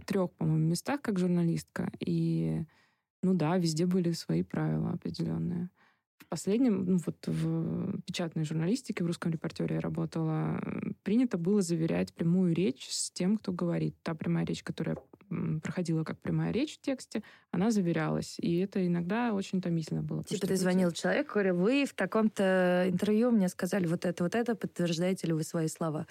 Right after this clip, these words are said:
Speaker 1: Ну, уже существовала электронная почта на этот момент, можно было послать, и да, человек прям вносит правки. До сих пор я этим бесконечно занимаюсь, люди вносят правки в свою речь.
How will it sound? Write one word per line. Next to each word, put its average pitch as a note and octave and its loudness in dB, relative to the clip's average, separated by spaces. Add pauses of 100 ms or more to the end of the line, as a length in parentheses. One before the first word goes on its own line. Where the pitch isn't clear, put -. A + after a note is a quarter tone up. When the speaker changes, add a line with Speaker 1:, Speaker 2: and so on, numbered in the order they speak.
(120)
Speaker 1:
Ну, A#3 4
уже G3+ 2
существовала E3+ -2 (140)
электронная F3 -4
почта B3 -4
на F#3 0
этот F#3 -6
момент, E3+ -2
можно F3+ -2
было F3 0
послать, G#3+ -4
и F3 0
да, E3+ -2
человек F3 -4 (100)
прям F3 -2
вносит F#3 0
правки. F3+ -4
До E3+ 0
сих - -8
пор G#3 0
я G3+ 4
этим F#3 2
бесконечно F3+ 0
занимаюсь, F3 2
люди F3+ -2
вносят F#3 -2
правки - -6
в - -20
свою F3+ -2
речь. E3 -4